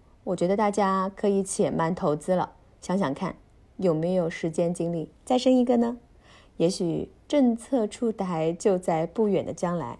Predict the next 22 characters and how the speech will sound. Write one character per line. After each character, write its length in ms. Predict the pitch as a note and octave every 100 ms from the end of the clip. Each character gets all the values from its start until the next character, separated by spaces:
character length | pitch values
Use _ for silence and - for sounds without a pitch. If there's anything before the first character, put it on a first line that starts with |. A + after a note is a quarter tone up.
| -
好 160 | -
啦， 180 | D3+ F3 - - - - - -
啊， 300 | G3 F3+ F3+
我 80 | F3
不 120 | A#3+
瞎 160 | A3+
想 220 | A3 E3 G2+
了， 200 | D3+ -
大 140 | G3+
家 340 | G3 F#3 F3+ F3+
也 80 | E3
就 260 | F#3 F3+
当 240 | F3+ G3 G3+
一 120 | F#3+
赢 160 | D#3
吧 100 | D#3+
哈。 300 | D#3+ E3+ G3 - - - - - -
嗯， 320 | F#3 D#3+ D3+ F3+
早 140 | C4+
点 100 | D4+
睡 140 | D#4+
觉， 220 | E4 E4